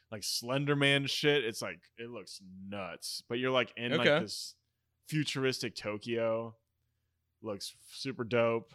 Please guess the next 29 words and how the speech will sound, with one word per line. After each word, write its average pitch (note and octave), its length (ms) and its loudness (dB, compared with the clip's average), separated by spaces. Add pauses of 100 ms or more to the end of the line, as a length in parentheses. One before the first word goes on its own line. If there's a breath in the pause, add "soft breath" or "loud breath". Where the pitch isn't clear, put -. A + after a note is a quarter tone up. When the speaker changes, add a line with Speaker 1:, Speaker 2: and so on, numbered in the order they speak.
(120)
Speaker 2:
Never F2+ 160 -6
mad F2 120 -4
at F2 40 -6
that. A2 280 4
Speaker 1:
Um, G#2 280 -8 (640)
the C3+ 140 2
studio D#3 460 6
that E3 180 8
made, C#3+ 380 6
um, A#2+ 320 4
Dishonored, C#3 840 2
I B2+ 100 6
was D3+ 140 4
a C#3 60 4
big B2 260 2
fan B2+ 260 2
of C3 80 0
the B2+ 80 2
Dishonored A2+ 540 -2
franchise. C#3+ 800 -2 (1040)
They're B2 100 -2
making C3+ 280 4
a B2 60 6
new B2 180 8
game C3+ 240 6
called A#2+ 300 6
Speaker 2:
Dishonored, G#2 240 0
Speaker 1:
Deathloop. G2 100 -6 (200)
Speaker 2:
Dishonored. F2+ 260 -4